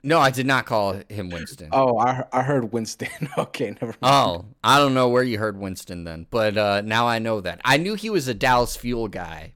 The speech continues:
Speaker 1: but I didn't watch the Overwatch League, so I had no clue what he played. And I don't watch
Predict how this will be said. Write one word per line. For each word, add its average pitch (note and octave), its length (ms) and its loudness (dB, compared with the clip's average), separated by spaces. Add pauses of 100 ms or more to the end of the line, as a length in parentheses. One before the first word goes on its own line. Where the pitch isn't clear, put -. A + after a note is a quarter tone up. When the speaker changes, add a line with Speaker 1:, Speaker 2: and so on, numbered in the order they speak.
Speaker 1:
but A2 100 -2
I A2+ 200 6
didn't B2+ 200 -2
watch G#2 320 0
the G2+ 180 -6
Overwatch F2+ 440 -8
League, D#2+ 260 -12
so G2 140 -8
I F#2+ 140 0
had F2 120 -4
no F2+ 200 -8
clue E2 440 -12
what F2+ 180 -6
he F#2 120 -14
played. D#2+ 460 -16 (500)
And F#2+ 520 -2 (360)
I G#2+ 100 4
don't A2 180 4
watch G2+ 320 -2